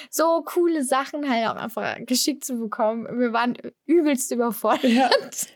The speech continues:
Speaker 2: wir waren auch so überfordert, dass wir eine Top drei
Speaker 1: <gasps>
Speaker 2: erstmal erstellt haben. Und
Speaker 1: Ja,
Speaker 2: diese Top
Speaker 1: dass wir so
Speaker 2: drei
Speaker 1: weit kommen, ist schon krass. <laughs>
Speaker 2: und diese Top drei wollen wir euch natürlich nicht vorenthalten. Und die
Speaker 1: Nein, die wird gepostet.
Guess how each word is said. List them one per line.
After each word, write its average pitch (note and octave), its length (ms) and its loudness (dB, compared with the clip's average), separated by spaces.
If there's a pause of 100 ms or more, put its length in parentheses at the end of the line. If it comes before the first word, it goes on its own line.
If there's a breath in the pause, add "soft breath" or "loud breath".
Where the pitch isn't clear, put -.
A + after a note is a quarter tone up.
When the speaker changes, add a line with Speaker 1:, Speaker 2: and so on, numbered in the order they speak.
Speaker 2:
wir A3 160 2
waren B3 200 2
auch A#3+ 220 0
so A#3+ 200 0
überfordert, C4 680 -4
dass A3+ 180 -2
wir A#3 120 -2
eine A3 320 -4
Top A3+ 260 -2
drei C4 320 4
Speaker 1:
<gasps> - 40 -4
Speaker 2:
erstmal F#3+ 360 -2
erstellt G3 560 -2
haben. A3 560 0 (540 loud breath)
Und A#3+ 160 6
Speaker 1:
Ja, B3 440 4
Speaker 2:
diese C#4+ 300 4
Top C4+ 140 4
Speaker 1:
dass C4+ 120 4
wir C#4 60 4
so A#3+ 60 4
Speaker 2:
drei B3 100 4
Speaker 1:
weit A#3+ 180 0
kommen, B3 300 2
ist A#3+ 240 -2
schon A3+ 140 0
krass. A3 420 -6 (360)
<laughs> - 360 0
Speaker 2:
und C4 180 6
diese D4 220 4
Top C#4+ 220 -2
drei B3 240 2
wollen B3+ 180 2
wir A#3+ 80 0
euch B3 100 -2
natürlich B3+ 380 0
nicht D4 360 4
vorenthalten. C#4 1000 2 (440 loud breath)
Und - 180 2
die B3+ 100 4
Speaker 1:
Nein, A3+ 380 4
die A3+ 100 -2
wird A#3 180 -2
gepostet. G#3 680 -4